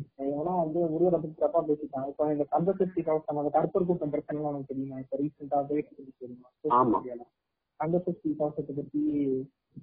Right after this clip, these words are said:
Speaker 1: அஹ், தப்பா பேசிட்டாங்க அப்படின்ற மாதிரி விஷயம்லாம் போயிட்டு இருந்துச்சு. அதுக்கப்புறம் வந்துட்டு இந்துக்கள்லாம் ஒண்ணு கூடணும், அது வந்து ரொம்ப தப்பு, அதை எப்படி நீங்க சொல்லலாம் அப்படின்ற மாதிரி. அதுக்கு உன்னோட ஸ்டாண்ட் என்ன? அதுல அந்த கருப்பர் கூட்டம் என்ன சொன்னான்னு நீ கவனிச்சியா?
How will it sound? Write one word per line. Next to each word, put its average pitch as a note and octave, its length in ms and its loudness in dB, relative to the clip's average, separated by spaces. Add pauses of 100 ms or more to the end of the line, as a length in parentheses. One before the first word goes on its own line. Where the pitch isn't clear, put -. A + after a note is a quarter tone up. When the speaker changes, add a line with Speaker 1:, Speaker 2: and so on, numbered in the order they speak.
Speaker 1:
அஹ், C#3+ 320 0
தப்பா C#3+ 260 2
பேசிட்டாங்க D3 540 0
அப்படின்ற C3+ 580 -4
மாதிரி C3+ 440 -2
விஷயம்லாம் C3+ 440 -6
போயிட்டு C3 220 -4
இருந்துச்சு. D3 460 -4 (300)
அதுக்கப்புறம் D#3 560 0
வந்துட்டு C#3+ 180 -4
இந்துக்கள்லாம் D3+ 760 4
ஒண்ணு D3 180 -6
கூடணும், C3 640 -4 (240)
அது C#3+ 200 0
வந்து D3+ 280 -2
ரொம்ப D3 240 -2
தப்பு, C#3+ 300 -2
அதை C#3 140 2
எப்படி D3 180 -2
நீங்க C#3 200 -8
சொல்லலாம் C3+ 480 -2
அப்படின்ற C3 300 -8
மாதிரி. C3+ 600 -2 (560)
அதுக்கு D3 400 0
உன்னோட F3+ 160 4 (120)
ஸ்டாண்ட் F#3 200 2
என்ன? D#3 200 0
அதுல C#3 260 0
அந்த C3+ 220 -2
கருப்பர் E3 300 2
கூட்டம் D3+ 260 0
என்ன D#3 240 0
சொன்னான்னு D3 440 -2
நீ C#3 80 -4
கவனிச்சியா? C3+ 580 -6